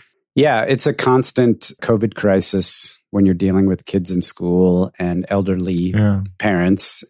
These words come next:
Speaker 1: and a spouse who owns a hundred fifty person touch business, spa. It's just been constant,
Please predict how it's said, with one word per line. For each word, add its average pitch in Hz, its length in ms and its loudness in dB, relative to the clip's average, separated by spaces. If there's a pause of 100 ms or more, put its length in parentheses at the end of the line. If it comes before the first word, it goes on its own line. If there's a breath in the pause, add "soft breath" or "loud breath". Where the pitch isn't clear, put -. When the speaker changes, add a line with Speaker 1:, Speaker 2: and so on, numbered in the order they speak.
Speaker 1:
and 90 420 2 (140)
a 90 260 0
spouse 95 420 -2
who 101 220 0
owns 95 560 0 (240)
a 104 80 2
hundred 95 340 2
fifty 98 260 -2
person 87 680 0 (120)
touch - 400 -2
business, 87 680 0 (140)
spa. 87 680 -2 (260)
It's 113 420 -6
just - 240 -4
been 107 160 4
constant, 95 640 -2